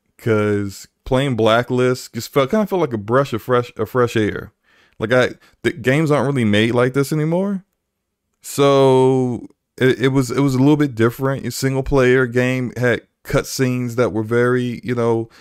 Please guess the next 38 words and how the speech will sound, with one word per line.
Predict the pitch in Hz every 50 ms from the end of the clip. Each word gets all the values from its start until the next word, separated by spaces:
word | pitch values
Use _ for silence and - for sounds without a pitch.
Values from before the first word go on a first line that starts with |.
| - - _ _ _ _
well | 104 104 107 113 117 120
thought | - 123 113 113 117 117
out, | 120 117 113 113 117 117 113 110
and, | 104 101 104
and | 85 107 107 -
I, | - 113 - -
I | 113
like | 110 107 110 120 127 120
my | 117 117 110
military | 104 101 104 104 107 110 107 - 117 110 113 98 69
ops | 104 107 113 110 - - - -
and | 98 101 -
stuff | - - 104 104 110 -
like | 107 101 101 -
that. | 117 110 98 98
Like, | 104 104 -
I | 113
remember | 120 120 107 104 110 107 107 104
playing | - 123 117 110 107 107 107 107 - _ _ - - - _ _ _ _ - - -
Rainbow | 107 107 110 107 104 110 113
Six | 113 - - 117 110 120 - - - - - - _ _ _ _
back | - 95 104 107 113 113 -
in | 120 110
the | 104
day, | 98 98 110 107 110 110 113 117 117 113 - _ _ _ _ _ _ _ _ _ _ _ _ _ _ _ _ _ -
uh, | 104 104 104 107
with | 104 104
my | 107 101 104
friends | - - - 113 113 113 113 104 107
when | 110 104
I | 104
was | 107 107 104
in | 92
high | 98 110 107 107 110
school | 110 - - 117 113 113 113 110
playing | 110 - 117 107 107 107 104
Ghost | 101 101 101 107 -
Recon, | - 101 110 113 - 107 107 107 110 110 104